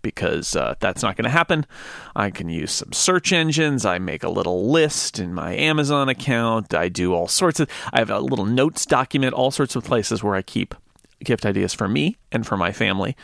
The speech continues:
Um, and when I'm shopping online, there's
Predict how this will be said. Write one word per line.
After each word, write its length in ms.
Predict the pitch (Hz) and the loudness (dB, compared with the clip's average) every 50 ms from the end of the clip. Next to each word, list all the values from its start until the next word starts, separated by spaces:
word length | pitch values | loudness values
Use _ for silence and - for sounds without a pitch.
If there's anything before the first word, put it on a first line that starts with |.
| - - - - - - - - - - - - | -16 -20 -18 -18 -18 -20 -20 -20 -20 -20 -8 -4
Um, 340 | - 110 110 107 101 107 - - _ - | -2 0 0 0 0 -2 -6 -10 _ 0
and 260 | 165 160 156 156 147 - | 2 2 2 2 0 -4
when 180 | - 151 175 196 | -2 0 2 2
I'm 120 | 247 285 | 2 2
shopping 280 | - - 254 214 196 202 | 2 2 2 2 4 2
online, 280 | 185 175 175 170 165 160 | 2 4 4 2 4 4
there's 180 | 151 147 147 | 2 2 0